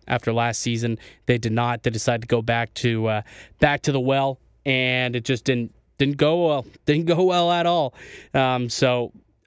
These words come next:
new scenes out in Vancouver. Bruce Boudreau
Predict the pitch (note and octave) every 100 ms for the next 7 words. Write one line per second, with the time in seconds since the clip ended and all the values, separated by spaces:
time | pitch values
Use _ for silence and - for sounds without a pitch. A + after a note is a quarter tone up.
0 | _ - C#3+ D#3+ F#3 A3 B3 C4 - _
1 | _ - - F#3+ F#3+ F3+ F3+ F3 - -
2 | D3+ E3 - D#3+ D3 D3+ D3+ - D#3 D3+
3 | D3+ D3 _ _ _ _ _ _ - _
4 | - B2 C3+ C#3+ - C#3 C3 B2+ C3 B2